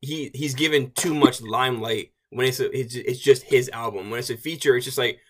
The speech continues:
"Okay, I, I have, like, forty-five seconds to a minute to impress these people. Let me go extremely hard and then get out of here."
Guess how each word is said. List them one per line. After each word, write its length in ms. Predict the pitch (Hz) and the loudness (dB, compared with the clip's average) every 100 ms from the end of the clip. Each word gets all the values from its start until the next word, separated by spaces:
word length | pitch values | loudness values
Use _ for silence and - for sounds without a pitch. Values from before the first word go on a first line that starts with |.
| _ | _
"Okay, 240 | - - 120 | -4 2 4
I, 100 | 117 | 4
I 180 | 123 120 123 | 2 2 2
have, 120 | 123 120 | -2 -2
like, 220 | 117 - _ _ _ | -4 -6 _ _ _
forty-five 460 | - 143 139 135 123 | 6 8 8 4 2
seconds 320 | 139 131 117 | 0 0 -2
to 160 | - 120 | 2 2
a 60 | |
minute 280 | 113 120 107 | 2 0 0
to 120 | - 117 | 0 -2
impress 320 | 110 127 113 | 0 -2 -2
these 140 | 117 | -8
people. 280 | - 120 - - - - - | -12 0 4 4 4 -4 2
Let 100 | 131 | 4
me 80 | |
go 240 | 123 131 120 | 6 4 4
extremely 540 | 107 - 156 139 123 | 0 -6 -4 -4 -4
hard 320 | 120 117 110 | -4 -2 -2
and 100 | 110 | -2
then 140 | 110 117 | -6 -2
get 120 | 110 | -2
out 180 | 107 98 | -2 -4
of 40 | |
here." 300 | 110 71 - | -8 -8 -8